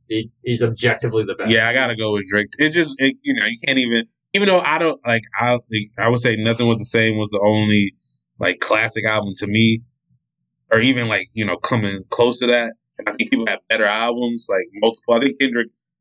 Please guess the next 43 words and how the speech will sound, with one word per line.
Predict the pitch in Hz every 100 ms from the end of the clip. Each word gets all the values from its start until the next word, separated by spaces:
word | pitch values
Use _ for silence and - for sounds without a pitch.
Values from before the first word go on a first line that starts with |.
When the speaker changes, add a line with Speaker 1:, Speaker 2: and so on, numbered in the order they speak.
| _
Speaker 2:
had | 113 107
three | 123 127 117 -
better | 113 107
albums | 107 113 113 117 117
than | 120
him, | 123 123 123 _ _ _ _ _
but | 107 107
you | 113
still | 117 127
have | 107
to | 95
say | 101 101
Drake, | 101 107
'cause | 110
it's | 95
like | 98
every | 113 117 113
year | 113 113 104 101
Drake | 120 120
drop | 123 110
a |
verse | 113 113 107
on |
a | 101
song, | 110 107 92 92
like, | 127
Speaker 1:
And | 139
he's | 135 117 117
R | 127
and | 123
B, |
Speaker 2:
it's | 123
going | 135 127 117
big. | 117 113 98
You | 101 117
know |
what | 123
I'm |
Speaker 1:
he's | 123
Speaker 2:
saying? | 131 123 117 117
Speaker 1:
singing, | - 120 _
he's | 113 104
rapping. | 101 117 113 110 107 104